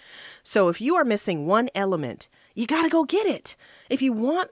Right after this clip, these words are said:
things to turn out perfectly, and timing is so important with cooking. And I'm sure that many people who were out there last minute, there was even some yelling in the stores, I heard.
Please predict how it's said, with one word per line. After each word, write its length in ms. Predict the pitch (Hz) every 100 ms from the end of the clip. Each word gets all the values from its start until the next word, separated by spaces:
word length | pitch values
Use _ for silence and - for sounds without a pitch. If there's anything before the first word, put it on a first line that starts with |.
| -
things 260 | 277 277
to 100 | -
turn 220 | - 254 254
out 220 | - -
perfectly, 580 | 269 277 226 165 135 -
and 200 | 226 208
timing 680 | - 330 453 440 190 131 -
is 140 | 196 -
so 420 | - - 330 311
important 600 | 214 196 - 392 359 180
with 160 | 165
cooking. 400 | - 151 127 87 - - - - -
And 160 | 233 -
I'm 100 | 302
sure 180 | 427 466
that 120 | 196
many 280 | 214 269 294
people 360 | 269 240 233
who 180 | 220 214
were 360 | 190 160 147 - _
out 180 | 226 -
there 140 | 214 180
last 380 | 196 226 -
minute, 240 | 190 156 143
there 100 | 247
was 160 | 277
even 200 | 208 180
some 220 | - 151 143
yelling 480 | 170 202 202 202
in 200 | - 170
the 100 | 139
stores, 600 | 135 - 180 160 139 131 -
I 120 | 131
heard. 340 | 131 113 -